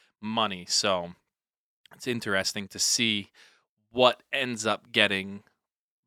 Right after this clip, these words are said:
brought to, you know, gets brought to the stage. But it's so funny because if you think about it, if you look at some of the works that have probably been the most successful ones,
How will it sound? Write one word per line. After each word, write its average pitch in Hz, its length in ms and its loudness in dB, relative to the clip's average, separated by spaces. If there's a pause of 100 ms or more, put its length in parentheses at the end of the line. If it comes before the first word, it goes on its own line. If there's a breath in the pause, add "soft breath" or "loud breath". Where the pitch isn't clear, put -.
(120)
brought 101 380 4 (240)
to, 101 560 -2 (1300)
you 110 100 0
know, 90 320 -4 (200)
gets - 180 -2
brought 101 320 0
to 127 120 -4
the 107 80 -14
stage. 95 460 -2 (240 soft breath)
But 151 100 4
it's 160 140 2
so 214 140 6
funny 175 260 2
because 123 280 -2
if 117 120 -4
you 123 60 -4
think 143 220 -4
about 117 220 6
it, 104 40 0
if - 120 -6
you 117 100 -2
look 151 240 0
at 170 100 -2
some 147 220 0
of 117 260 -8
the 107 340 0 (300)
works 110 520 2 (100)
that 104 240 2
have 101 200 -8
probably 107 640 2
been 107 360 0
the 101 60 -4
most 98 520 -6
successful - 1040 -2
ones, 101 460 -4